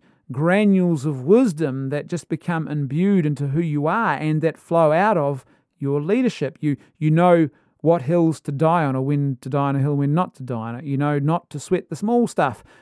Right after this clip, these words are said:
for example. There's lots of wisdom that comes from that. So I think life experience matters. And we live in an age now where we've got this sort of, um,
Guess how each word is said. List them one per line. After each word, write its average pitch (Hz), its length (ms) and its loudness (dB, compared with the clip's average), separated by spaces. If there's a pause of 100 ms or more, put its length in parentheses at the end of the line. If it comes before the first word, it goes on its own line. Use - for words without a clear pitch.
for 151 160 -2
example. 135 440 -2
There's 131 200 -4
lots 170 340 0
of 135 120 -8
wisdom 165 380 2
that 143 140 -8
comes 143 300 -4
from 208 240 -2
that. 160 120 -2
So 165 120 -4
I - 20 -2
think 269 220 -4
life 214 260 0
experience 180 560 -4
matters. 180 320 -4 (260)
And 180 140 0
we 190 60 4
live 262 160 4
in 285 80 0
an 214 80 0
age 190 280 0
now 175 120 -2
where 156 120 -2
we've 139 80 -8
got 185 160 -2
this 170 120 -10
sort 180 140 -4
of, 156 120 -6 (320)
um, 139 440 -6